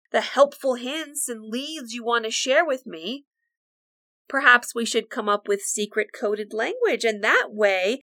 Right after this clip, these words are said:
you could post freely, and only those of us in the know would know what's being disclosed. Or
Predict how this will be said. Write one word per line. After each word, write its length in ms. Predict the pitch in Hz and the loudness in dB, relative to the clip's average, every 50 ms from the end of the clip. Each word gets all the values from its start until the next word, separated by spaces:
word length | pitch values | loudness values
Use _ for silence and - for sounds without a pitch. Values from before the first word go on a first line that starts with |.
| _ _ - | _ _ -6
you 160 | - 233 233 | -4 -2 -2
could 160 | - 240 220 | -2 -2 -2
post 300 | - 226 220 214 - - - - - | 0 0 0 0 -2 -6 -10 -8 -4
freely, 560 | - 233 233 233 233 233 233 254 294 349 359 | -2 -2 0 0 0 2 2 2 2 2 0
and 160 | 311 254 220 | 0 0 0
only 260 | - 254 277 285 285 | -2 -2 -4 -4 0
those 280 | 240 214 269 277 285 247 | 4 4 6 6 4 2
of 100 | 262 220 | 0 2
us 260 | 240 220 226 - - _ | 2 2 0 -2 -8 _
in 260 | - 247 247 233 220 208 | -8 -6 -6 -4 -2 -2
the 140 | 214 202 | -2 -2
know 580 | 196 185 202 247 285 262 214 190 185 190 202 240 - - - - - | 0 2 2 4 4 4 4 4 4 2 2 0 -2 -6 -20 -14 -4
would 240 | 220 214 226 214 214 - _ _ 226 | 4 6 6 6 6 4 _ _ -8
know 640 | 202 202 202 220 262 285 254 202 190 185 196 240 240 - _ _ | -2 2 2 4 4 6 6 6 8 6 6 4 2 -2 _ _
what's 200 | - 247 262 262 | -4 -4 -4 -4
being 260 | - - 277 285 277 262 | -4 -6 -6 -6 -6 -6
disclosed. 840 | 285 269 - - - 320 381 494 302 180 123 - - - - - - _ _ _ _ _ _ _ - | -8 -8 -6 -2 0 0 2 4 4 2 2 0 -4 -10 -10 -14 -16 _ _ _ _ _ _ _ 2
Or 260 | 240 240 226 208 - | 2 4 4 2 -2